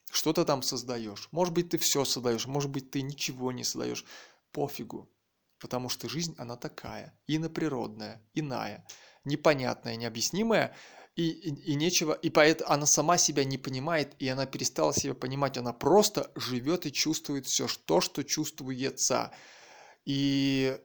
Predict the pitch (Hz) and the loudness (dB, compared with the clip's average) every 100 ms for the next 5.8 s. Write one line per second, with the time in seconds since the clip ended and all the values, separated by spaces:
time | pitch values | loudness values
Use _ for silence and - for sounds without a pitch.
0 | _ _ - - 165 - 139 - - 135 | _ _ 0 4 4 2 -2 -2 -2 2
1 | - 143 131 - 131 131 175 185 139 139 | 6 6 4 2 -2 0 4 4 4 2
2 | 135 165 180 160 143 - 151 151 - - | 2 4 2 0 -8 -4 2 2 2 0
3 | 147 139 - 131 - 143 143 - 190 180 | -8 -10 -6 -6 -6 -6 -6 0 2 2
4 | 143 - - 160 - 139 139 - - 135 | 0 -2 -2 -4 -2 -2 -4 -6 -4 -4
5 | 120 139 131 - 143 196 214 127 | -2 -2 -2 -2 -2 0 0 -2